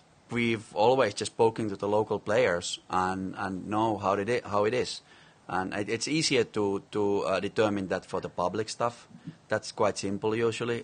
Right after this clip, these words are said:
Uh, for, for the private companies, there may be very different, uh,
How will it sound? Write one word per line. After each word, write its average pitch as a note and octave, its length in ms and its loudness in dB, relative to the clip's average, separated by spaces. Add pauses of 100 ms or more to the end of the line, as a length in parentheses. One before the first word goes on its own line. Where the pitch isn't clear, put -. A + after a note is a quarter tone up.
Uh, F#2 380 0
for, F#2+ 420 -2
for F#2+ 220 -2
the F2+ 220 -4
private A2+ 440 2
companies, A#2+ 580 -2
there G#2 180 2
may G#2 160 -2
be F#2+ 320 -4 (400)
very C3+ 260 8
different, G#2 480 -2
uh, F#2+ 320 2